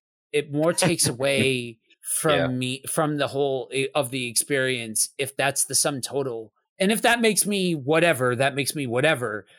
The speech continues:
Speaker 1: But I feel like I opened up my mouth and Brandon came out. Shout out, brother.
Speaker 2: You did remind me of, speaking of just when it's good story, the characters,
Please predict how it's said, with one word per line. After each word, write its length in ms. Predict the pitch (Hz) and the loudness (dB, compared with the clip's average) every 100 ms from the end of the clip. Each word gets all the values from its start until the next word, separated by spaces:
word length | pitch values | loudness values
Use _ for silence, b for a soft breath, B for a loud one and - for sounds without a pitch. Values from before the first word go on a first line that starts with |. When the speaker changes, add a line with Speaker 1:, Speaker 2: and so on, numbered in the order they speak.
| B B | B B
Speaker 1:
But 160 | 131 175 | 0 2
I 60 | 170 | 4
feel 220 | - 202 | 4 4
like 240 | 190 170 170 | 4 2 4
I 140 | 175 | 4
opened 280 | 180 170 156 | 4 2 0
up 80 | 156 | 2
my 100 | 143 | 2
mouth 300 | 147 143 127 | 4 2 0
and 120 | 120 | 0
Brandon 380 | 139 143 127 113 | 2 2 -2 -6
came 220 | 117 110 | -8 -6
out. 260 | 110 107 | -8 -6
Shout 240 | - 135 123 | -2 0 0
out, 160 | 117 | -2
brother. 260 | - 113 107 _ _ _ - | -6 -12 -14 _ _ _ 0
Speaker 2:
You 100 | 147 | 2
did 160 | 226 240 | 4 4
remind 380 | 202 196 180 | 2 4 4
me 300 | 147 117 113 - _ - | 4 2 0 -6 _ 2
of, 340 | 123 107 101 - | 4 4 0 -6
speaking 440 | - 170 156 135 123 | -2 0 2 2 2
of 80 | 104 | 2
just 260 | 113 - 110 | 0 0 -2
when 240 | 120 131 | 0 2
it's 140 | 117 | 2
good 240 | 131 127 139 | 2 2 4
story, 720 | - 127 117 107 95 92 - - | 2 4 4 4 2 -2 -6 -6
the 60 | |
characters, 800 | 101 110 101 110 104 98 - - | 0 2 2 4 4 2 0 -4